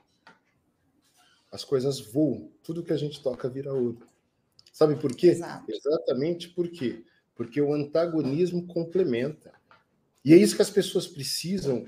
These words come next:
Speaker 1: entender. Cara, "Ai, meu, mas é muita autoajuda,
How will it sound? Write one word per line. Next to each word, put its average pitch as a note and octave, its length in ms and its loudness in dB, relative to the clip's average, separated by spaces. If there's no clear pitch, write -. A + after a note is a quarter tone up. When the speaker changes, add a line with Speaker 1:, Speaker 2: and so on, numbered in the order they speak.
Speaker 1:
entender. G#2+ 880 -2
Cara, - 520 10
"Ai, A3 300 12
meu, F#3+ 240 12
mas F#3+ 320 6
é F#3 80 8
muita G3+ 720 4
autoajuda, D#3+ 1300 6